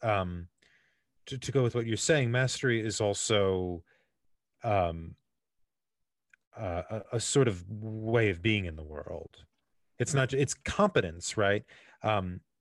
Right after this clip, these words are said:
but it's, it's also a way of being in the world. And what's interesting, comparing her to, to Chow Yun-fat's character, to, to Master Lee,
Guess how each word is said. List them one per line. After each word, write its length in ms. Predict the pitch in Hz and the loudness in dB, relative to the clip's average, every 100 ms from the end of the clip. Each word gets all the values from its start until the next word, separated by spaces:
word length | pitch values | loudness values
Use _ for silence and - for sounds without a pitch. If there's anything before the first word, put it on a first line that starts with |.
| - | -2
but 180 | 135 131 | 2 2
it's, 120 | - | 2
it's 180 | 147 151 | 0 2
also 200 | 139 131 | 4 4
a 40 | |
way 160 | 113 107 | 4 2
of 120 | 98 | 2
being 220 | 131 127 | 2 2
in 80 | 110 | 0
the 60 | |
world. 300 | 92 92 90 - | 0 -2 -2 0
And 180 | 123 117 | 0 2
what's 240 | 123 - | 0 0
interesting, 400 | 165 156 - 127 | -2 -2 -2 -2
comparing 560 | 127 120 147 139 113 107 - _ | -2 0 4 4 2 -2 -14 _
her 420 | - 190 180 135 | 2 6 6 6
to, 320 | - 117 101 - | 2 -2 -2 -2
to 120 | 113 | -6
Chow 220 | - 117 | 0 2
Yun-fat's 560 | 107 95 90 139 151 - | 2 0 0 0 0 -2
character, 480 | - 85 85 - 85 | -2 0 -2 -4 -6
to, 200 | - 92 | -6 -10
to 120 | - | -6
Master 380 | 98 92 - 95 | -4 -4 -4 -6
Lee, 520 | 92 151 110 92 87 | -2 0 0 -2 -4